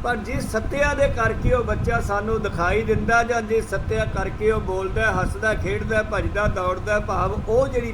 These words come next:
ਪਿੱਛੇ ਜਿਹੜੀ ਜੋਤ ਹੈ ਸਾਡੇ ਅੰਦਰ ਰੱਖੀ ਹੋਈ, ਜਿਵੇਂ ਆਹ ਸਾਰੇ ਜਿਹੜੇ ਬਲਬ ਜਗ ਰਹੇ ਹਨ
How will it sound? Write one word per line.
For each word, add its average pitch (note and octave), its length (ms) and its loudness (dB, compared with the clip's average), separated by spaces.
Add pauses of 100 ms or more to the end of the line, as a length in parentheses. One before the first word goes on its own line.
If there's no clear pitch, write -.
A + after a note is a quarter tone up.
(120)
ਪਿੱਛੇ G#3 340 -2
ਜਿਹੜੀ G#3 280 0 (100)
ਜੋਤ G3+ 360 2
ਹੈ F#3 320 0
ਸਾਡੇ F#3+ 340 0
ਅੰਦਰ A3 240 0
ਰੱਖੀ G#3 420 2
ਹੋਈ, F#3+ 480 0 (960)
ਜਿਵੇਂ A3 300 0
ਆਹ B3 100 2
ਸਾਰੇ G#3+ 440 2
ਜਿਹੜੇ A3 280 2
ਬਲਬ G#3+ 360 -2
ਜਗ G3+ 280 0
ਰਹੇ G#3+ 180 0
ਹਨ G3 500 -2